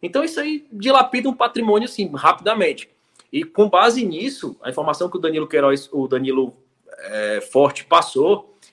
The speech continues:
é que o Nino procurou o Ceará essa semana, é, propondo que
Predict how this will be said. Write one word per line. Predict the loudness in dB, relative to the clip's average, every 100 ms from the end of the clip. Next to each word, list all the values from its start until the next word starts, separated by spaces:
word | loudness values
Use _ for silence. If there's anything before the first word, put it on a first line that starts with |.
| _
é | -6
que | -2
o | -2
Nino | 0 -2
procurou | 0 0 0 4 4 4
o |
Ceará | 2 0 2 2 0 -6 _ _ _ _ _
essa | -8 -6
semana, | -6 -8 -6 -6 -8 -14 _ _ _ -16
é, | -8 -4 -4 -4 -4 -6 -6 -6 0
propondo | 0 2 0 0 -2 -8 -10 -14 _ _ -16
que | -12 -10 -12